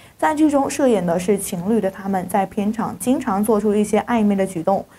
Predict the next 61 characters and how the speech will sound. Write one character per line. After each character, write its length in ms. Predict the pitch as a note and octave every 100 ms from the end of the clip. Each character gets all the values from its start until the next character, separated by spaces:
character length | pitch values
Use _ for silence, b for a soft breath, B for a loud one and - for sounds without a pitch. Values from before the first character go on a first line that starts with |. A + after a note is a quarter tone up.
| B B
出 180 | - E4
双 220 | E4+ E4+
入 160 | E4 D4+
对， 180 | C#4 A3
俨 220 | G#3 F3+
然 220 | E3+ F3
是 140 | G3+ A3
一 100 | G#3
对 240 | G#3 F#3+ -
亲 140 | A#3+
密 160 | B3+ A3
的 100 | F#3
情 260 | - F3 G#3+
侣 160 | G3+
一 60 | E3
样。 240 | F#3 F3+ B B B B
而 140 | A#3+
男 240 | C#4 B3
方 180 | C4+ C#4
在 160 | C4+ A#3+
拍 220 | B3 A#3+
摄 140 | A#3+
完 140 | A3 G3
戏 180 | G#3+ G#3+
之 100 | A3
后， 280 | A3+ G3+ - B B
甚 200 | - D#4+
至 120 | D4
会 180 | D4 C4
等 240 | G#3+ G3+
女 100 | A#3+
方 240 | - G3+ G#3+
收 220 | - B3
工 260 | C4 D4 E4+
一 140 | D#4+
起 220 | - -
离 100 | D#3+
开。 280 | F3+ G3 F#3 - b b b
而 120 | B3+
前 160 | C4+ C#4
段 140 | C4+
时 120 | C4
间 220 | A#3 A#3+ B3+
拍 180 | A3
摄 200 | A3+ A#3+
期 180 | G#3+ A3
间， 200 | G#3+ G#3 G#3+
两 160 | G3+
个 80 | E3+
人 160 | G3 G3+
都 120 | G3+
是 180 | G3+ G3
双 260 | - G3+
双 200 | A#3 A3
失 200 | A3 A#3+
踪 240 | A#3+ A#3 B3+
近 240 | - A#3+
两 160 | G3 -
个 100 | F#3+
小 180 | F#3 E3
时， 280 | F3+ D#3